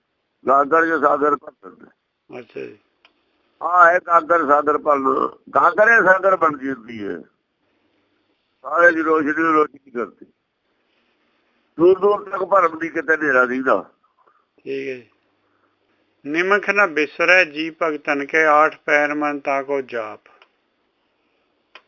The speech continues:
Speaker 1: ਹਾਂ, ਜਿਹੜਾ ਇੱਕ ਸਕਿੰਟ ਵਾਸਤੇ ਭਗਤਾਂ ਦੇ ਮਨ ਤੋਂ ਨਹੀਂ ਵਿਸਰਦਾ, ਇਹ ਮੇਰੇ ਮਨ ਅੱਠੇ ਪੈਰ ਤੂੰ ਵੀ ਉਹ-, ਉਹਦੇ, ਉਹਦਾ-, ਉਹ-, ਉਹਨੂੰ ਸਮਝਦਾ ਰਹੋ।
Speaker 2: "ਪ੍ਰਥਮੇ ਮਾਖਣ ਪਾਛੈ ਦੂਧ,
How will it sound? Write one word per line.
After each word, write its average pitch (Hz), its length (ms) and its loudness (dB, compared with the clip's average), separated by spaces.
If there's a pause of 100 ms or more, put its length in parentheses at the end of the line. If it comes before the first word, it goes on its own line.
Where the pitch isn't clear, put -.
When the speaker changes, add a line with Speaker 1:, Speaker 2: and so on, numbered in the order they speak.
(100)
Speaker 1:
ਹਾਂ, 202 280 4
ਜਿਹੜਾ 226 300 0
ਇੱਕ 220 280 -4
ਸਕਿੰਟ 196 260 -4
ਵਾਸਤੇ 196 400 2
ਭਗਤਾਂ 180 460 -2
ਦੇ 180 80 -4
ਮਨ 175 220 -2
ਤੋਂ 175 240 -4
ਨਹੀਂ 170 160 -14
ਵਿਸਰਦਾ, 156 760 0
ਇਹ 160 140 2
ਮੇਰੇ 160 380 0 (320)
ਮਨ 151 440 -4
ਅੱਠੇ 156 240 -4
ਪੈਰ 139 280 -2
ਤੂੰ 143 280 -10
ਵੀ 156 140 -6
ਉਹ-, 147 300 -6
ਉਹਦੇ, 143 400 -2 (200)
ਉਹਦਾ-, 135 280 -4
ਉਹ-, 135 280 -6
ਉਹਨੂੰ 147 320 -6
ਸਮਝਦਾ 127 460 0
ਰਹੋ। 110 400 0 (880)
Speaker 2:
"ਪ੍ਰਥਮੇ 214 520 2
ਮਾਖਣ 175 540 0
ਪਾਛੈ 185 560 0
ਦੂਧ, 165 480 -4